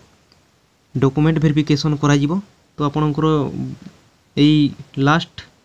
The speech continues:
week of April, April, April ମାସର ଶେଷ ସପ୍ତାହରେ ହିଁ ଆପଣଙ୍କର verification କରାଯିବ।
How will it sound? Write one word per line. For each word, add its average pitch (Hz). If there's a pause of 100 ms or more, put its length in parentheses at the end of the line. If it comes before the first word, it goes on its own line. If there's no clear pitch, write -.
(200)
week 139
of 143
April, 143 (160)
April, 151 (200)
April 156
ମାସର 165
ଶେଷ -
ସପ୍ତାହରେ 151
ହିଁ 165
ଆପଣଙ୍କର 143 (1300)
verification 139 (180)
କରାଯିବ। 110